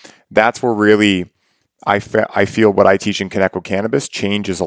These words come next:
lot from what I I had read up until this point and studied. And so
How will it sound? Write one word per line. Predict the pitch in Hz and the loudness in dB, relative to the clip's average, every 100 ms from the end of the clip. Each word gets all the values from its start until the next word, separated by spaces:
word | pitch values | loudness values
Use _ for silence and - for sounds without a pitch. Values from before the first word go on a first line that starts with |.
| 92 | 0
lot | 85 85 | 0 -2
from | - 98 92 | -4 -4 -2
what | 92 92 - - | 2 2 2 -2
I | 92 95 90 - _ - | 0 0 -2 -8 _ -2
I | 95 | 0
had | 95 | 0
read | 92 104 95 | 2 2 4
up | - 92 | 0 -4
until | 92 90 | -2 -4
this | 87 | -4
point | - 101 95 | -4 -4 -4
and | 87 | -8
studied. | - 98 95 - _ - - - _ | -2 -2 -2 -6 _ -20 -20 -20 _
And | - 104 | -8 -2
so | 110 101 92 | 4 4 4